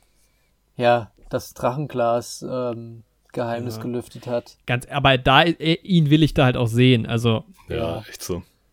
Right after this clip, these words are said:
Speaker 3: Und ja, dann halt so Brienne, okay, ist immerhin Tochter von einem recht hohen Lord und sowas. Und dass Davos dabei ist, ist auch in Ordnung, weil ich meine, der war jetzt irgendwie der Berater von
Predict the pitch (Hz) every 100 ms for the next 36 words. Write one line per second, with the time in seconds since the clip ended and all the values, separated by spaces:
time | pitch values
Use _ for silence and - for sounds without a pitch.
0 | _ _ - _ _ _ 175 92 87 -
1 | 82 85 87 101 104 98 87 95 92 -
2 | _ _ _ - 90 90 123 120 110 -
3 | 101 104 - - - 95 92 90 90 98
4 | - 90 - 87 87 - - 95 87 87
5 | 120 123 113 107 113 113 113 - _ _
6 | _ _ - 95 90 90 - - 85 98
7 | 101 - 85 78 82 76 - - - 80
8 | 82 73 73 78 78 76 - 80 78 76
9 | 80 80 82 78 - 80 78 78 73 76
10 | 73 85 78 - 82 76